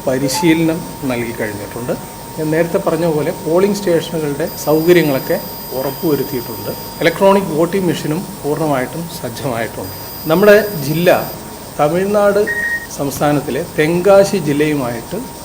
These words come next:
അതിർത്തി പങ്കിടുന്നുണ്ട്. അതുമായി ബന്ധപ്പെട്ടിട്ട് ഈ അതിർത്തിയിലെ ചെക്ക് പോസ്റ്റുകളുടെ സുരക്ഷയും അതുപോലെ തന്നെ അതിൻ്റെ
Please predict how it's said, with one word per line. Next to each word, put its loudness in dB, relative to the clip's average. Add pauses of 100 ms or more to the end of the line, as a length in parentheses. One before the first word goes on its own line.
അതിർത്തി 0
പങ്കിടുന്നുണ്ട്. -6 (240)
അതുമായി 4
ബന്ധപ്പെട്ടിട്ട് -2 (180)
ഈ -2 (120)
അതിർത്തിയിലെ 0 (200)
ചെക്ക് 0
പോസ്റ്റുകളുടെ 0
സുരക്ഷയും -4 (320)
അതുപോലെ 0
തന്നെ -2 (240)
അതിൻ്റെ 0